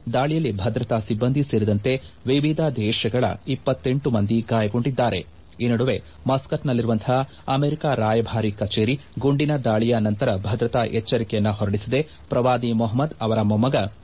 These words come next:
ಹುಸೇನ್ ಅವರು ಹುತಾತ್ಮಗೊಂಡ ನೆನಪಿಗಾಗಿ ವಾರ್ಷಿಕ ಶೋಕಾಚರಣೆಯ ದಿನವಾದ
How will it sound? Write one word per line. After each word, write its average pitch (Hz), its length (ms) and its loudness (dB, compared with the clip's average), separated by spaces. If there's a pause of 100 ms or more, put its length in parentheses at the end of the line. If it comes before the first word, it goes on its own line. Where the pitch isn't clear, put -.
ಹುಸೇನ್ 151 500 0
ಅವರು 113 240 0
ಹುತಾತ್ಮಗೊಂಡ 123 680 -2 (100)
ನೆನಪಿಗಾಗಿ 117 640 0 (300)
ವಾರ್ಷಿಕ 135 480 0 (100)
ಶೋಕಾಚರಣೆಯ 135 680 -2
ದಿನವಾದ 117 420 0